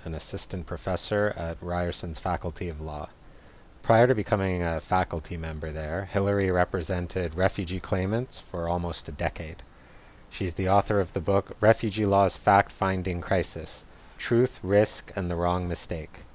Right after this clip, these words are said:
She's also the author of several, uh, papers on refugee law, and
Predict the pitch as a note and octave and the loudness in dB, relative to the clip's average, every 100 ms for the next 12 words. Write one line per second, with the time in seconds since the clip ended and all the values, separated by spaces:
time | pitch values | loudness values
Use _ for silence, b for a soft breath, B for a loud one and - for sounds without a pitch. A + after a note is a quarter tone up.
0 | B B B B B B - G2 C3 - | B B B B B B 2 8 8 6
1 | A2 G2+ G2 - F#2 - - G2+ G#2 G2+ | 4 6 6 4 -4 -2 -2 0 2 4
2 | G2 F#2 F#2 D#2+ - - - E2 D#2+ D#2+ | 4 2 -2 -6 -18 -16 -8 -6 -6 -10
3 | E2+ - A#2 A2+ F#2 E2+ E2 E2+ E2 E2 | -16 -2 -2 0 -2 -2 -4 -4 -2 -2
4 | - E2 F2 E2 E2 E2+ F#2 G#2+ - F2+ | -4 -8 -6 -2 0 2 0 -2 -6 -8